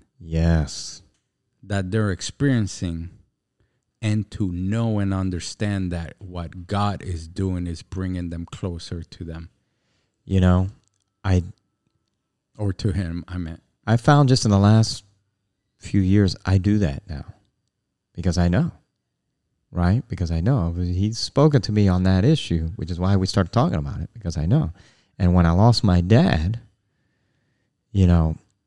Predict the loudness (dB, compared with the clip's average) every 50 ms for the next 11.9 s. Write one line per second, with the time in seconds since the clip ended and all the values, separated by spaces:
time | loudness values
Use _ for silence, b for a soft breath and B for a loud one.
0 | _ _ _ _ _ _ _ _ _ _ -20 _ _ _ _ _ _ _ -4 0
1 | 2 2 4 4 6 6 6 6 4 4 4 2 2 2 0 2 2 2 0 0
2 | 0 -2 -2 -2 0 2 2 2 2 0 -6 -14 -16 _ -20 _ -6 -4 -4 -4
3 | -2 -2 -2 -2 0 -2 -2 -4 -6 -12 -20 _ _ -12 -12 -10 _ 4 6 6
4 | 6 6 2 -2 -8 _ _ _ _ _ _ _ _ _ _ _ _ _ _ _
5 | _ _ _ _ _ _ _ _ _ _ _ -4 0 2 2 4 2 2 0 -2
6 | -6 -14 -16 _ _ _ -6 -4 -2 2 4 4 4 4 0 -2 -6 -10 -14 -16
7 | _ _ _ _ _ _ _ _ _ -2 2 2 4 4 4 4 4 4 6 4
8 | 4 2 0 -2 -4 -10 -14 -20 _ _ _ _ _ _ _ _ _ _ -4 0
9 | 4 4 4 2 2 -4 _ _ _ _ _ _ _ _ _ _ _ _ _ _
10 | _ _ _ _ _ _ _ _ _ 2 4 4 6 6 2 0 -6 -12 -6 -6
11 | -4 -4 -4 -2 2 2 2 2 2 2 2 2 2 4 2 0 0 -4